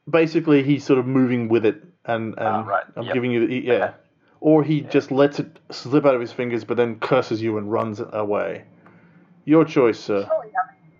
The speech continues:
Speaker 3: having its relic is a good thing to have.
Speaker 2: Yeah, I'll take the thing and let it run. I,
Speaker 1: Nice.
Speaker 2: I got time to track it down.
Speaker 1: You pull it out of his, his he, he, he grabs as hard as he can, but your, your miracle is too strong,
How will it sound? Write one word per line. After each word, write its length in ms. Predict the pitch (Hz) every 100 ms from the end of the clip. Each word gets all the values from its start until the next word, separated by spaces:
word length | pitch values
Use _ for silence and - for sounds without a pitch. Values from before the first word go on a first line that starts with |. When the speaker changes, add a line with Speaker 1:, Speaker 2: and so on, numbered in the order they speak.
| _ _
Speaker 3:
having 260 | 240 226 208
its 160 | 190 185
relic 260 | 196 190 202
is 120 | 170
a 40 | 170
good 220 | 165 -
thing 180 | 170 156
to 60 |
have. 280 | 175 185 156 - - - - - _ -
Speaker 2:
Yeah, 320 | 139 131 123
I'll 160 | 135 160
take 260 | 165 151 127
the 80 |
thing 220 | - 123 107
and 80 | 107
let 120 | 104
it 140 | 104
run. 240 | 104 95 - - _ - 131
I, 40 |
Speaker 1:
Nice. 280 | 123 110 135
Speaker 2:
I 40 |
got 100 | 127
time 220 | - 110 101
to 60 | -
track 200 | 101 -
it 100 | -
down. 180 | 90 87 - - - - - - - - - _ -
Speaker 1:
You 120 | 123
pull 300 | 113 214 214
it 60 | 180
out 80 | 147
of 60 |
his, 240 | 123 117 - -
his 180 | 131 -
he, 240 | 151 127 -
he, 240 | 170 147 147
he 180 | 151 135
grabs 400 | 143 160 175 143
as 80 |
hard 240 | 131 180 165
as 80 | 135
he 80 |
can, 320 | 117 151 139 127
but 140 | 123
your, 280 | 135 127 110
your 120 | 127
miracle 380 | 123 135 143 131
is 120 | 117 -
too 180 | 127
strong, 480 | 117 - 123 117 104